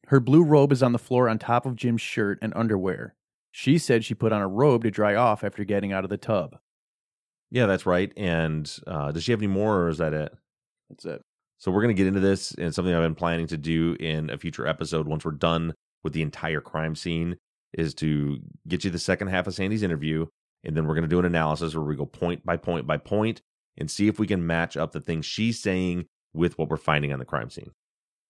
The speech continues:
Speaker 1: Also, listener Abby Scott has put together a YouTube video tracking the movements of the Melgars on the day they found Jim and Sandy.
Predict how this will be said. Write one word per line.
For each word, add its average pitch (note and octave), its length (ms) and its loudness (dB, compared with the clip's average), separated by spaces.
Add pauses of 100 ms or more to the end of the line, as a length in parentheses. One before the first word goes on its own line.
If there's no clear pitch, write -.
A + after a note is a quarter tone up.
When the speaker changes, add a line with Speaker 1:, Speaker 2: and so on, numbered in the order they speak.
(300)
Speaker 1:
Also, D3 320 4
listener C#3+ 300 -2
Abby D3+ 240 0
Scott D3+ 280 -2
has C#3 120 -4
put D#3 160 2
together C3+ 260 4
a B2 40 2
YouTube E3 320 0
video A2+ 420 2
tracking A#2+ 420 -2
the G#2+ 80 -2
movements C3+ 420 -2
of C#3+ 60 2
the B2 60 0
Melgars G#2+ 520 2
on A2+ 60 -4
the G#2+ 80 -2
day G#2 220 2
they A#2 100 0
found G#2 360 -4
Jim G2+ 160 -2
and G2 100 -6
Sandy. C3 500 -4